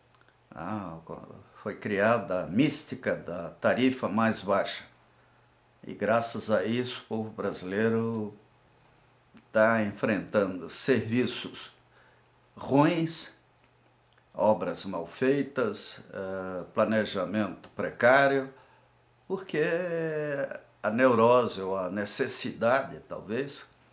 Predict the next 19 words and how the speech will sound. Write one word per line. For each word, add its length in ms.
de 240
gastar 840
o 60
mínimo 580
possível 800
leva 480
à 100
imprudência. 880
E 120
uma 240
imprudência 1300
tétrica, 680
né, 140
num 160
mundo 580
que 540
não 160
pode 460
ter 340